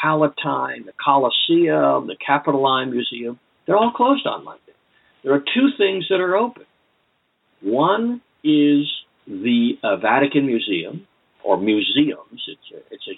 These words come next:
huge, vast, sprawling conflict, uh, uh,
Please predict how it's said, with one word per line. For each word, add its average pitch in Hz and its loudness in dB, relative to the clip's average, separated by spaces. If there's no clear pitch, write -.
huge, 139 4
vast, 120 0
sprawling 110 -2
conflict, 127 -4
uh, 113 0
uh, 101 -6